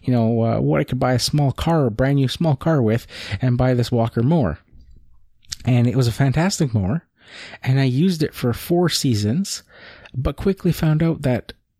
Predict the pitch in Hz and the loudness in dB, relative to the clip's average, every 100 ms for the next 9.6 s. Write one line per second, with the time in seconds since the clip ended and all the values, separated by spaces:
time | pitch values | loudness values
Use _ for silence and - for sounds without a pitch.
0 | _ 147 147 135 - 151 - 131 117 117 | _ -2 0 -2 -4 -2 0 -2 -4 -2
1 | 139 135 135 135 127 120 120 113 120 127 | -2 0 0 0 2 2 2 2 2 0
2 | 87 - - - - - - 139 120 117 | -4 -8 -20 -20 -20 -12 -2 0 2 0
3 | 113 120 110 131 135 - 120 - 113 - | 0 0 0 2 0 0 -2 -2 -4 0
4 | 123 131 139 - 113 101 101 147 180 226 | 2 2 0 -2 0 2 0 0 0 0
5 | 107 - - - - - 113 123 101 113 | -2 -6 -14 -20 -20 -8 -2 -2 0 0
6 | 160 123 147 113 101 117 117 107 - - | 2 0 0 0 0 0 -2 -4 -4 -6
7 | - 110 120 143 165 - 143 151 160 135 | 0 2 2 2 0 0 2 2 2 2
8 | 117 113 123 - 101 95 98 110 - 165 | 2 2 0 0 0 2 2 0 -2 -4
9 | 156 185 165 110 139 | -2 0 0 0 0